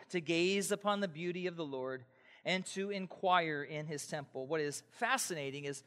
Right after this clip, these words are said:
where David looks to calm his fears. You know, we can, we, we can tell a lot about ourselves by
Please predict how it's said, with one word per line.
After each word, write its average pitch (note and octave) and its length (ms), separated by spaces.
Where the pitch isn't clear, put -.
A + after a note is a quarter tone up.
where G3+ 360
David F#3 340
looks F#3 380
to - 120
calm F3+ 420
his C#3 220
fears. A#2+ 440
You C#4 120
know, A#3 60
we F3+ 80
can, E3 160
we, F3+ 200
we F3+ 120
can D#3+ 160
tell A3+ 240
a - 20
lot F#3 220
about E3 420
ourselves C#3 540
by D3+ 260